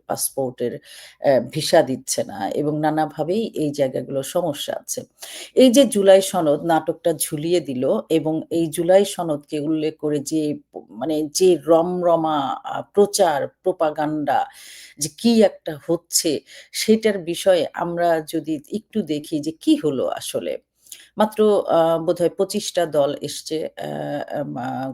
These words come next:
খ-, সিগনেচার করতে এবং এর মধ্যে একটা বাংলাদেশ হিট দল। আমি আসলে এই দল চিনি না। আপনারা যদি কেউ চেনেন তাহলে আপনারা আসলে, অ্যা, আমাদেরকে জানাবেন। তো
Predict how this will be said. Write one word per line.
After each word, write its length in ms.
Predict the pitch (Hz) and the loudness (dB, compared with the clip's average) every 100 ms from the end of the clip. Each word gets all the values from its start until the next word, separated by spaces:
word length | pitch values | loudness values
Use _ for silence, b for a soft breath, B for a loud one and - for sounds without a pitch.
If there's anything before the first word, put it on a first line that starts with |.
| - | -10
খ-, 140 | - 135 | -12 -8
সিগনেচার 720 | - - - 180 180 175 170 | -8 -6 -4 -2 -2 0 0
করতে 380 | 160 156 - 190 | -2 -6 -2 -2
এবং 220 | 175 175 | -2 -4
এর 60 | 156 160 | -6 -6
মধ্যে 240 | 151 151 | -4 -2
একটা 240 | 156 - | -2 -4
বাংলাদেশ 680 | 143 143 143 143 139 151 - - 165 | -4 -2 0 -2 -2 -6 -10 -10 -4
হিট 160 | 180 143 127 | -4 -4 -2
দল। 240 | 135 - - B B B B | -2 -2 -10 B B B B
আমি 240 | - 160 151 | -4 -2 -2
আসলে 260 | 147 139 | -2 -4
এই 80 | 135 | -6
দল 240 | 135 127 | -4 -6
চিনি 260 | 123 139 127 | -8 -10 -8
না। 240 | 95 87 - | -8 -8 -8
আপনারা 420 | - - 165 185 | -10 -8 -2 -2
যদি 280 | 165 147 135 | 0 -4 -6
কেউ 280 | - 120 127 | -6 -6 -4
চেনেন 420 | - 120 87 - | -6 -6 -8 -10
তাহলে 300 | - 135 - | -12 -8 -8
আপনারা 300 | - 131 - | -10 -8 -8
আসলে, 440 | - - 107 78 - B B B _ | -8 -8 -6 -6 -8 B B B _
অ্যা, 240 | 127 117 | -8 -8
আমাদেরকে 460 | - 143 - - 123 | -4 -2 -2 -6 -6
জানাবেন। 520 | 127 285 139 - - - B B B B | 0 0 -2 -10 -18 -20 B B B B
তো 360 | - 151 147 - | 0 2 2 0